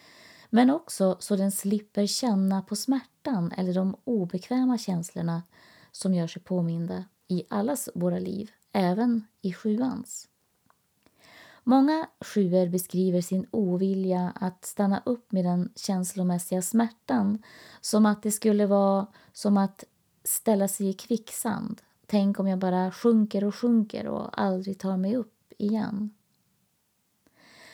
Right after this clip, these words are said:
Men faktum är att våra känslor,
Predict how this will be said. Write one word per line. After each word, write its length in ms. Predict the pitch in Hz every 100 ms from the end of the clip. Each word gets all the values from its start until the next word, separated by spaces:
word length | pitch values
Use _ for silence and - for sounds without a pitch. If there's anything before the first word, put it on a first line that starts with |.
| -
Men 160 | 233 254
faktum 460 | 320 - - 349
är 220 | 196 - 208 _ _ -
att 300 | 214 214 220
våra 220 | 226 214
känslor, 680 | - 277 202 202 - 233